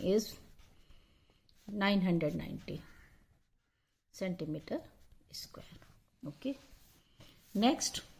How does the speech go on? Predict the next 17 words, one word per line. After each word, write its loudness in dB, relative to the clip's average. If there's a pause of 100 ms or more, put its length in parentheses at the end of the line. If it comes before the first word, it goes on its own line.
(320)
find 10
the 8
total 8
surface 6
area 6
of 4
a 10
sphere 10 (840)
of 6
radius 4 (100)
three 10
unit. 6 (1300)
Total 2
surface 2
area 6
of 2 (100)
sphere. -4